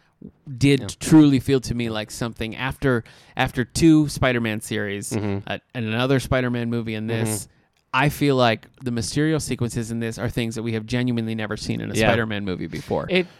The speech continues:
Speaker 2: I mean, I guess you could compare it to, like, Doctor Strange getting his tour through the multiverse
Speaker 1: Yeah.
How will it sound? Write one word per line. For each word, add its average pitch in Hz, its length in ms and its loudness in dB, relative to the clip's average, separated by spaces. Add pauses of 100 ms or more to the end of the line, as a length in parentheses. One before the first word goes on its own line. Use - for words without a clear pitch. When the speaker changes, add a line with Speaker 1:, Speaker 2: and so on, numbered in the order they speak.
(140)
Speaker 2:
I 160 80 -2
mean, 180 320 0
I 165 60 -6
guess 208 200 -2
you 214 80 -4
could 160 120 -8
compare 147 280 0
it 131 80 -4
to, 127 60 -6
like, 110 160 -2
Doctor 123 320 -2
Strange 117 600 -2
getting 113 200 0
his 104 160 -8
tour 120 240 0
through 107 160 -6
the 104 80 -2
multiverse 107 640 0
Speaker 1:
Yeah. 120 220 2